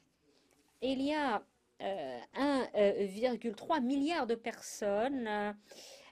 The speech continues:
euh, euh, qui ont un handicap de par le monde. Cela, euh, représente, euh,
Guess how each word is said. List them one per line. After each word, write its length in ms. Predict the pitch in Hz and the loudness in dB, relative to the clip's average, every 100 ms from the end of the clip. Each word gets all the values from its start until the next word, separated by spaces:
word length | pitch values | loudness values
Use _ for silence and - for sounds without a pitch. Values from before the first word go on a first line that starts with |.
| - | -4
euh, 160 | 208 202 190 | 0 2 4
euh, 180 | 202 202 - | 4 2 -4
qui 280 | - 254 240 | -6 0 0
ont 160 | 247 - | 0 -4
un 180 | 214 208 | -6 -4
handicap 420 | 233 220 208 220 196 | -6 -4 -2 -2 0
de 120 | 214 | -4
par 300 | 208 214 208 | -2 -4 -2
le 100 | 196 | -4
monde. 440 | 185 196 233 220 | -2 -2 0 -2
Cela, 500 | 202 - 202 202 202 196 | -2 -4 -2 0 0 0
euh, 160 | 196 | 0
représente, 1080 | 196 233 226 226 208 196 202 208 240 254 233 | 0 -4 -4 -8 -8 -4 -4 -2 -2 -2 0
euh, 140 | 208 | 0